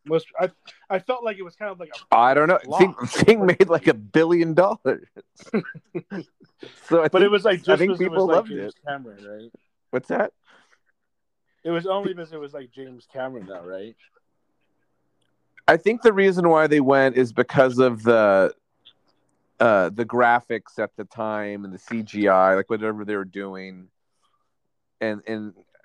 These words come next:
Speaker 2: things along those lines. I'm, I mean, I didn't really like the movie that much, and I, I watched it, like, twice in the theater.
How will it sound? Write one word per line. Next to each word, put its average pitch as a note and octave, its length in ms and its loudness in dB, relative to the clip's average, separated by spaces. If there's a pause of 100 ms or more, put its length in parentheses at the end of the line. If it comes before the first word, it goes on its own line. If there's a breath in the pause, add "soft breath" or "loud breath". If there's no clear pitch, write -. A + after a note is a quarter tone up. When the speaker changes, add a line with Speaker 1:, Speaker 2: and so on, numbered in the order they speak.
(280)
Speaker 2:
things C3+ 300 2
along A#2 320 4
those G#2 300 4
lines. G2 360 0
I'm, B2+ 140 0 (640)
I D3 60 0
mean, E3 200 0
I D3 140 2
didn't G#3 160 -2
really D#3 140 0
like B2+ 160 0
the C3 80 -12
movie B2 260 -6
that A#2 340 -2
much, A#2+ 300 -8
and B2 100 -8
I, A#2 140 -10
I B2 60 -4
watched D3+ 300 -2
it, B2+ 100 -6
like, C3 180 -6
twice - 640 -8 (400)
in A2+ 100 -14
the B2 80 -14
theater. C#3 480 -8